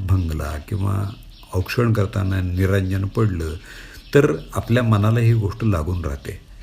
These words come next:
कुंकवाचा करंडा पडला, तर आपल्याला वाटतं की आपल्यावर कुठंतरी अरिष्ट येईल का?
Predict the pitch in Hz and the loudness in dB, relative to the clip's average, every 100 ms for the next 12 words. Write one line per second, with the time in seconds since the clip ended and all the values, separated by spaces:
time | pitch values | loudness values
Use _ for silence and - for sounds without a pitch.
0 | - - - - - 123 117 135 139 135 | -20 -20 -20 -12 0 2 6 4 4 2
1 | 139 147 143 117 95 87 78 82 82 117 | 4 6 6 4 2 0 0 -4 -2 0
2 | 120 117 127 127 123 113 131 113 123 113 | 2 2 0 2 0 0 -2 -2 0 0
3 | 110 117 113 113 113 113 117 98 98 92 | 0 0 0 -2 -2 0 2 2 0 -2
4 | - 110 92 87 - - 113 | 0 0 2 -2 -6 -6 -6